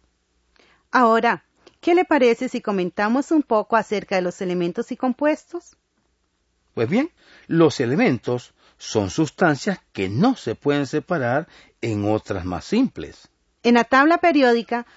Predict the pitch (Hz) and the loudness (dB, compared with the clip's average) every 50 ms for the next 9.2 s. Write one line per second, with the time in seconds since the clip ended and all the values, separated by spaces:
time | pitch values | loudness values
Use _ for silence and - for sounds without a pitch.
0 | _ _ _ - - 247 220 - 240 285 - - 311 277 269 - - 269 277 269 | _ _ _ -2 -2 0 2 2 2 0 2 2 2 2 2 2 2 2 2 2
1 | 254 240 226 247 247 269 277 - 294 254 240 240 247 240 226 202 - 226 202 208 | 2 0 0 0 0 0 0 0 2 2 4 4 4 2 0 -2 -2 -4 -4 -2
2 | 226 247 247 247 247 - - 262 262 - _ - _ _ - 180 185 208 196 - | -2 0 0 0 -2 -2 -2 -4 -4 -6 _ -20 _ _ -6 -2 0 0 0 2
3 | - 254 262 269 285 302 277 - 262 - - - - 226 208 - 214 202 208 220 | 2 4 4 4 4 2 0 0 -4 -8 -8 -6 -6 -6 -4 -2 -2 -2 0 2
4 | 226 233 247 254 269 240 - _ _ - - - 294 320 - - 320 - - 320 | 2 2 2 2 0 -2 -6 _ _ -6 -2 2 2 2 2 0 -2 0 0 0
5 | 311 - - - 220 202 - - 226 202 170 143 - - - - _ _ _ _ | -2 -2 -6 -12 -12 -8 -4 -4 -2 -2 -2 -4 -6 -12 -20 -20 _ _ _ _
6 | _ _ _ _ _ _ _ _ _ _ _ _ _ _ _ _ - 120 117 117 | _ _ _ _ _ _ _ _ _ _ _ _ _ _ _ _ 0 0 0 2
7 | 120 160 180 165 147 147 - - _ _ _ _ _ _ - 104 107 120 170 220 | 0 0 0 0 0 -2 -4 -10 _ _ _ _ _ _ -10 -4 0 0 0 0
8 | - - 233 - - 226 208 196 - - 190 151 110 90 - - 90 - - 85 | 0 -4 -4 -2 0 0 0 0 0 0 0 0 -2 -4 -10 -16 -12 -10 -8 -8
9 | 90 - _ | -8 -10 _